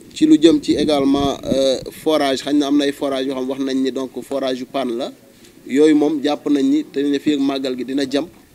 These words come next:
wante dispositif citerne ak bâche à eau yi dina mën a vraiment fexe ba soulager ñi nga xam ne donc ñoom ñooy pèlerins yi nga xam ne ñoom ñoo fiy ñëw ci, ci màggal gi. Euh, leneen li nga xam xañ na moom lañ ci yokk it mooy forage yi nga xam seen débit dafa wàccoon,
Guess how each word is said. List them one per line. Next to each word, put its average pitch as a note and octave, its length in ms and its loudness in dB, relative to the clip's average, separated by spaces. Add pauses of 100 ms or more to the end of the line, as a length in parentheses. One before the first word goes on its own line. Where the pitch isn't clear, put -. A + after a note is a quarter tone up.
(300)
wante C#3 460 0 (240)
dispositif D3+ 560 4
citerne C#3+ 340 -2
ak C3 120 -6
bâche C#3 300 -4
à C3+ 200 -6
eau C3+ 100 0
yi C3 80 -2
dina C3+ 180 -4
mën C#3 180 -2
a C3 40 -6
vraiment C3+ 400 -6
fexe B2+ 300 -8
ba C3 200 -6
soulager C3 500 -4
ñi C3+ 100 -4
nga C#3 80 -6
xam C#3 140 -6
ne C3 60 -4
donc B2+ 220 -10
ñoom B2+ 160 -6
ñooy B2+ 140 -4
pèlerins B2 380 -6
yi A#2 60 -4
nga B2+ 80 -6
xam C3+ 120 -6
ne C3 60 -2
ñoom B2+ 180 -2
ñoo C3 140 -2
fiy B2+ 160 -6
ñëw B2 200 -4
ci, A2+ 240 -10
ci - 100 -10
màggal B2+ 320 -4
gi. G#2 100 -16 (720)
Euh, C3 280 0
leneen D3+ 420 2
li D3 60 4
nga D#3+ 80 4
xam D3+ 200 0
xañ D3 180 0
na D3 100 4
moom D3 180 2
lañ C#3+ 120 2
ci C#3+ 120 -2
yokk C#3 240 0
it C#3+ 100 -2
mooy C#3 220 0
forage D3 340 0
yi D3 60 0
nga D3+ 60 -2
xam D3 100 -4
seen D3+ 280 0
débit C#3+ 200 6
dafa C3+ 180 -4
wàccoon, C3+ 460 -2